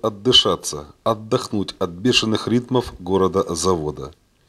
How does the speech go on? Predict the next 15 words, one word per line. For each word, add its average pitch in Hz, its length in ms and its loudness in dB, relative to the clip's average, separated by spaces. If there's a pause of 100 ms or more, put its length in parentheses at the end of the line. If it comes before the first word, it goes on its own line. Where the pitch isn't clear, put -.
(680)
Но 104 160 -2
никто 139 360 4
и 156 60 6
не 151 80 4
предполагал, 139 840 2
что 110 340 -2
для 101 160 0
большинства 123 720 2
нынешних 123 640 2
владельцев 131 600 2
садовых 101 520 0
домиков 87 640 -2 (180)
эта 131 220 4
земля 127 420 4
станет 131 480 2